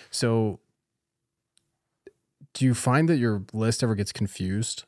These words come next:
Like, you're promoting so many different things. Maybe they're opting into, like, a side hustle list, and so it makes sense that you're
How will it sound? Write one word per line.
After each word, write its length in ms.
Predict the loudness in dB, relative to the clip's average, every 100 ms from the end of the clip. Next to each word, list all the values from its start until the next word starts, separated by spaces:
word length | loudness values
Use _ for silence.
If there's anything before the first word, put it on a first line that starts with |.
| -4
Like, 320 | -4 -4 -12 _ _ _ _ _ _ _ _ _ _ -2
you're 300 | 2 2 0 -6
promoting 380 | 0 2 4 2
so 160 | 0 0
many 120 | 0
different 280 | 0 -4 -2
things. 640 | -2 -2 -2 -6 -10 -14 _
Maybe 220 | 0 2
they're 140 | 2 0
opting 340 | -4 -6 -6
into, 240 | -4 -4 -4
like, 320 | -6 -8 -12 _ _ _ -8
a 300 | -6 -6 -8 -8
side 300 | -6 -4 -4
hustle 380 | -6 -6 -8
list, 400 | -6 -6 -6 -6
and 100 | -6
so 100 | -4
it 40 | -4
makes 220 | -4 -4
sense 240 | -4 -4
that 100 | -6
you're 320 | -4 -2 -2